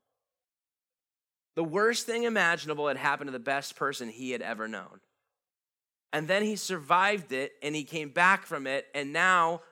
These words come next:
I saw God at work in suffering. Therefore, I believe that there is something at work in suffering. What gives you the right to think that some, that God is still at work in spite of her suffering? Paul would say, "That.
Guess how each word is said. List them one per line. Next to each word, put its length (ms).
I 140
saw 340
God 380
at 280
work 340
in 200
suffering. 600
Therefore, 680
I 220
believe 460
that 200
there 160
is 100
something 480
at 240
work 380
in 140
suffering. 500
What 220
gives 180
you 140
the 100
right 180
to 80
think 280
that 160
some, 300
that 180
God 220
is 80
still 240
at 80
work 240
in 80
spite 240
of 80
her 60
suffering? 540
Paul 200
would 100
say, 400
"That. 400